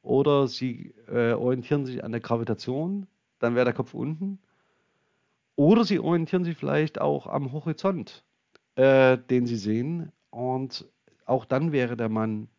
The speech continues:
äh, der Kopf des Mannes unten, also unter dem, dem Horizont. Und ich verweise schon mal hier mit einer, äh, Quelle auf genau diesen Zusammenhang, Space and Language and Cognition, mit dem wir uns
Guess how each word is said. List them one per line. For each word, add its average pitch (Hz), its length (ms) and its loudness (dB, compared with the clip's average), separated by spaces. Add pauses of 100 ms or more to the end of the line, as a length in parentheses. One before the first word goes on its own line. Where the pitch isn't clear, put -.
(280)
äh, 107 100 -2
der 104 140 0
Kopf - 320 -4
des - 220 -14
Mannes 113 320 -2
unten, 156 440 -10
also 117 240 -4
unter 160 280 -8
dem, 127 340 -8 (220)
dem 117 160 -6
Horizont. 123 640 -6 (920)
Und 147 240 2
ich 139 140 -6
verweise 131 420 2
schon 156 140 -6
mal 139 160 0
hier 165 400 0
mit 113 200 -10
einer, 131 460 -2 (600)
äh, 127 140 -2
Quelle 139 600 0
auf 127 580 -2
genau 127 460 0
diesen 151 340 -6
Zusammenhang, 143 600 -6
Space 143 380 -4
and 131 120 -6
Language 131 360 -4
and 127 200 -8
Cognition, 147 640 -6 (1300)
mit 127 180 0
dem 175 200 4
wir 165 140 2
uns 160 340 -2